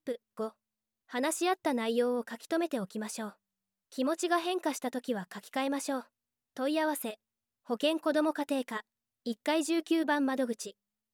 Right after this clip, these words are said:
電話六六九四の九八八二、ファックス六六九四の六一二五。地域包括支援センターによる介護相談会を開催します。介護に関する相談を受け付けます。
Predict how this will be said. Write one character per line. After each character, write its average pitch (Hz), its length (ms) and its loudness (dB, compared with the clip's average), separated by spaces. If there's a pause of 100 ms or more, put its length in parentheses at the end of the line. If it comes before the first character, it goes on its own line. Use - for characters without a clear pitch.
(120)
電 269 220 4
話 302 100 4
六 294 240 2
六 262 240 0
九 277 200 2
四 285 240 2
の 233 120 0
九 277 200 2
八 233 260 -6
八 220 260 -6
二、 226 240 -2 (220)
フ 302 100 2
ァ - 40 6
ッ - 20 -4
ク - 140 -10
ス 262 140 0
六 226 220 0
六 233 260 -2
九 233 200 4
四 254 240 2
の 226 120 0
六 226 240 -2
一 208 260 -4
二 226 220 0
五。 226 220 -4 (540)
地 349 200 0
域 320 200 0
包 302 160 2
括 330 180 -2
支 - 200 -4
援 320 160 0
セ 339 160 0
ン 311 60 -2
タ 277 120 0
ー 247 60 0
に 220 120 0
よ 196 80 -4
る 190 160 -6
介 262 220 0
護 320 100 2
相 330 220 0
談 320 180 0
会 240 240 -2
を 180 60 -6
開 214 220 -6
催 233 180 -6
し - 140 -8
ま 220 120 -4
す。 - 160 -10 (720)
介 370 200 2
護 349 100 2
に 277 140 2
関 262 200 -2
す 277 120 -2
る 233 100 0
相 226 240 -2
談 262 220 0
を 247 80 2
受 247 180 -2
け - 40 -12
付 - 140 -4
け 240 40 0
ま 226 120 -4
す。 - 160 -10